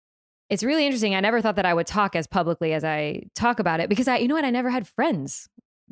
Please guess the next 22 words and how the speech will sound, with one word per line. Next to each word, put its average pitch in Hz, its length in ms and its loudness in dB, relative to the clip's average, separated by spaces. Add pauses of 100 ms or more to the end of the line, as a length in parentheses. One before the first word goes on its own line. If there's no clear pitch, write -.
(120)
like 175 220 0
I 175 80 2
have, 160 540 -2
like, 175 120 0
I've 175 140 0
never 214 220 0
had 202 180 -2
friendships 254 420 -2
like 170 160 -4
I 156 80 -2
have 151 240 -4
with - 140 -10
y'all 151 240 -2
and, 156 260 -6
and 165 100 -2
the 160 60 0
rest 151 200 -4
of - 20 -12
the 160 60 -4
community 156 400 -6
in 156 60 -8
Austin. - 420 -8